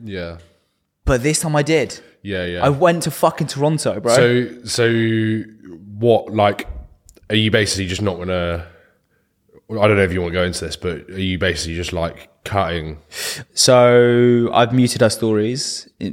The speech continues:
Speaker 2: Thank you for telling me to do that, 'cause I wasn't doing it.
Speaker 1: Bro, yeah, that's, like, the, the, the best thing to do in these scenarios. 'Cause I, I remember,
Speaker 2: Oh.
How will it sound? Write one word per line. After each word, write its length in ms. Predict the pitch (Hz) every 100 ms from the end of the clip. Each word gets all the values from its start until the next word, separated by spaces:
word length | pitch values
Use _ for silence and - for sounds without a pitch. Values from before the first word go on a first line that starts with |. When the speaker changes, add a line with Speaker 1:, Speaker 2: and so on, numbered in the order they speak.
| 98
Speaker 2:
Thank 240 | 123 110
you 60 | -
for 140 | - 95
telling 160 | 104
me 60 | 92
to 60 |
do 200 | 92 98 90
that, 340 | 95 - -
'cause 120 | -
I 40 | 113
wasn't 240 | 120 117
doing 180 | 113 101
it. 160 | 104 - _ _ _ -
Speaker 1:
Bro, 200 | 104 90
yeah, 260 | 90 90 92
that's, 340 | 104 92 -
like, 220 | 95 90
the, 400 | 92 92 90 90 90 - -
the, 320 | 104 98 95 - - -
the 100 | 107
best 260 | 110 101 -
thing 180 | 104 90
to 100 | 90
do 220 | 95 92
in 60 | 87
these 180 | 90 -
scenarios. 500 | 95 90 87 85 -
'Cause 180 | 107 107
I, 280 | 107 107 104 -
I 100 | 107
remember, 560 | 101 104 92 98 95
Speaker 2:
Oh. 60 | 87